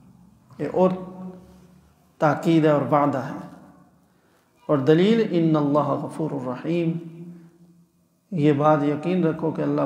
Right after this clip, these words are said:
बहुत बख्शने वाला और बहुत मेहरबान है। थोड़ा सा भी अमल करोगे ना, सच्ची वफादारी हो, मुनाफिकत ना हो, तो वो बहुत बख्शने वाला है। और अपनी तरफ से कोई काम को करते हुए हम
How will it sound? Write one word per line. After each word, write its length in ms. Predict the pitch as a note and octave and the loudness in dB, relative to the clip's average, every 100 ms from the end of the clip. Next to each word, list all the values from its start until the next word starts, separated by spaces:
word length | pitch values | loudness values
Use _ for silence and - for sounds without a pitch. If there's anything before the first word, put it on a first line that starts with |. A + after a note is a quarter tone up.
| B2+ | -2
बहुत 240 | C#3+ D3+ | -4 -4
बख्शने 380 | C3 C3 - C#3+ | -6 -8 -8 -8
वाला 220 | B2+ B2+ B2+ | -6 -6 -8
और 80 | - | -8
बहुत 240 | C3 - | -10 -10
मेहरबान 420 | B2 B2 - F#3+ | -12 -12 -14 -14
है। 80 | - - - - _ _ _ _ _ _ _ - | -16 -20 -20 -20 _ _ _ _ _ _ _ -2
थोड़ा 240 | F3 F#3 | 2 2
सा 120 | F3+ | 0
भी 120 | F3 E3 | -2 -2
अमल 240 | E3 E3 | -2 -2
करोगे 360 | E3 D#3+ F3 D3+ | -4 -4 -2 -2
ना, 140 | A#2+ - - - - - - _ _ _ - | -4 -10 -18 -20 -20 -20 -20 _ _ _ -8
सच्ची 300 | D#3 - D#3 | -8 -2 0
वफादारी 600 | D3+ D#3+ C#3+ C#3+ C#3+ D3+ | 0 0 2 2 2 0
हो, 160 | C#3 C3+ | 0 -2
मुनाफिकत 540 | C3+ D3+ D3 D#3+ C#3 | -2 -2 -4 -6 -6
ना 80 | C3 | -6
हो, 160 | B2+ F#3 - - - - _ _ _ | -8 -12 -18 -20 -20 -20 _ _ _
तो 60 | E3 | -4
वो 60 | D#3 | -2
बहुत 220 | D3+ D3+ | 0 -2
बख्शने 360 | C#3 - - - | -4 -10 -14 -16
वाला 140 | - - | -16 -20
है। 160 | - - _ _ _ _ _ _ _ _ _ _ _ _ _ _ - | -20 -20 _ _ _ _ _ _ _ _ _ _ _ _ _ _ 4
और 200 | F3 F3+ | 6 4
अपनी 240 | E3+ F#3 | 2 -2
तरफ 240 | F3 F3+ F3 | 0 -2 -2
से 120 | F3+ | -4
कोई 140 | F3+ E3 | -6 -4
काम 280 | E3 E3 E3 | -2 -2 -4
को 120 | E3 - | -6 -8
करते 320 | - D#3 D3 D#3+ | -6 -6 -2 0
हुए 180 | D#3 D3+ | 0 0
हम 280 | C#3+ B2+ | -2 -6